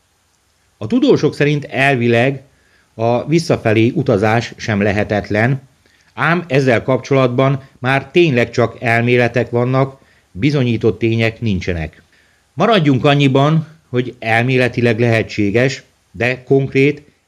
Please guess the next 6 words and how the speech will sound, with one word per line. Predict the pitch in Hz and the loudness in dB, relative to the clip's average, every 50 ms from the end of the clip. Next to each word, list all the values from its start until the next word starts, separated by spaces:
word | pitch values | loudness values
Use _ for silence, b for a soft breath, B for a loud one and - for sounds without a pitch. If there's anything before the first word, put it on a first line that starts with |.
| _ | _
egyértelmű | - 120 131 127 127 139 135 123 131 - 123 120 120 120 | -6 -4 -4 -2 2 2 0 0 0 -2 -2 -2 0 0
megoldást | 113 113 117 110 120 123 120 113 123 123 123 123 - - - _ | 0 0 2 2 4 4 4 4 2 0 0 -2 -4 -8 -16 _
senki | - - - 131 117 101 - 110 | -10 -4 -4 -4 -4 -2 -4 -4
nem | 101 98 95 90 | -2 -2 -4 -4
tud | 92 90 85 82 | -6 -8 -6 -6
rá. | 85 82 78 78 - | -6 -6 -6 -8 -12